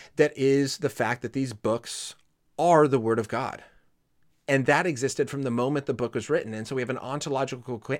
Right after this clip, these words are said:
ontological canon in the first century. Just like gravity is real, even when we hadn't discovered it yet, it's real. It's there. We just haven't discovered it yet.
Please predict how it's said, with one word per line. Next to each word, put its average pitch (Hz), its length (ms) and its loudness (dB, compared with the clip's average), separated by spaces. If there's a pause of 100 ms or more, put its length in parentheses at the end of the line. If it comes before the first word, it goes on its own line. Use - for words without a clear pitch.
(180)
ontological 135 800 -2
canon 113 520 -2 (360)
in 175 240 4
the 156 80 6
first - 520 2
century. - 640 -2 (880)
Just 196 360 4
like 117 420 -2 (1040)
gravity 160 420 10
is 117 120 0
real, 165 440 4 (160)
even 190 360 4
when 180 140 4
we 165 100 6
hadn't 175 300 2
discovered 156 420 2
it 110 100 -4
yet, 170 180 6
it's 131 180 -2
real. 185 340 4
It's 139 140 -4
there. 165 340 2 (100)
We 151 100 0
just 160 100 -2
haven't 120 180 -2
discovered 147 320 -2
it 80 100 -10
yet. - 200 -14